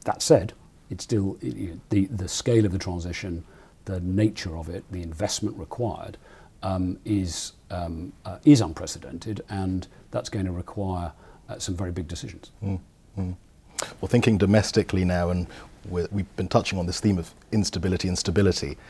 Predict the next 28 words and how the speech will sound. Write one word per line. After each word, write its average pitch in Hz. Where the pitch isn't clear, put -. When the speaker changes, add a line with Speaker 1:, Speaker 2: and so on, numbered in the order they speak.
Speaker 2:
Brexit. -
Obviously, 87
you 90
were 87
involved 104
in 95
those 90
negotiations, 92
Speaker 1:
Yeah. 92
Speaker 2:
and 90
you've 87
seen 92
it 90
up -
close 90
and 87
personal. 87
Do 120
you 135
see 135
it 110
as 101
a, 92
an 110
opportunity 143
or 110
a 82
threat? -